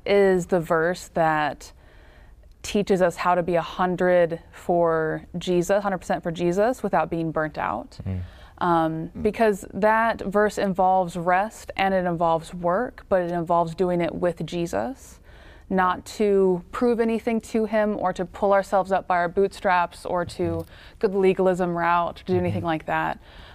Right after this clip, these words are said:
Speaker 1: Um, I find myself feeling burnt out on Jesus or on ministry or on whatever other <laughs> synonym you wanna use there when I can say, "I'm not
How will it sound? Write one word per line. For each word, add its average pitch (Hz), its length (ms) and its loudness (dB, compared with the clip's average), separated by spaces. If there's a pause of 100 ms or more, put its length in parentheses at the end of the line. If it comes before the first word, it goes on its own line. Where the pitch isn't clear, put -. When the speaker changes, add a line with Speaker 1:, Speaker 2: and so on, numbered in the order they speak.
(100)
Speaker 1:
Um, 165 420 2 (200)
I 208 100 2
find 226 240 0
myself 190 500 2
feeling 190 480 0
burnt 185 300 0
out 175 200 4
on 165 280 0
Jesus 208 680 0
or 175 140 0
on 165 180 0
ministry 185 640 0
or 170 220 0
on 165 320 -2 (460)
whatever 196 720 2
other 185 220 2
<laughs> - 120 -8
synonym 202 340 2
you 214 120 4
wanna 185 160 0
use 190 260 0
there 170 400 0 (340)
when 180 680 0 (320)
I 185 120 0
can 190 220 0
say, 180 440 2 (100)
"I'm 190 400 0
not 175 640 0